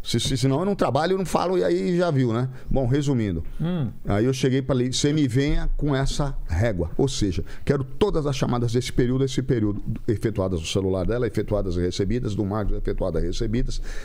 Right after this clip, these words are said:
Speaker 1: e do telefone fixo, efetuadas e recebidas." Aí ele foi lá, não precisou de nada, eles colaboraram, acho que já sabiam da repercussão, né?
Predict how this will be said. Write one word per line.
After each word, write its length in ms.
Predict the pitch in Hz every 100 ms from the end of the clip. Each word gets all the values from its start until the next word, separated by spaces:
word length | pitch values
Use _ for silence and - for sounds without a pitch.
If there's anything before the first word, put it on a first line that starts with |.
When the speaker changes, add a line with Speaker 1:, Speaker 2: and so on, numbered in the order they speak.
| -
Speaker 1:
e 80 | -
do 100 | 190
telefone 460 | 185 180 165 160 160
fixo, 320 | 147 - 151
efetuadas 540 | - - 135 135 135
e 20 |
recebidas." 560 | 135 131 131 104 85 - - - - - - -
Aí 180 | - 110
ele 160 | 131 135
foi 220 | 165 156
lá, 300 | 143 143 -
não 80 | 127
precisou 400 | 131 123 117 120
de 80 | 120
nada, 240 | 120 135
eles 140 | 117
colaboraram, 580 | - 113 113 113 110 135
acho 140 | 98 -
que 60 |
já 100 | 104
sabiam 260 | 104 104 107
da 80 | 104
repercussão, 580 | 107 120 110 - 139
né? 120 | 147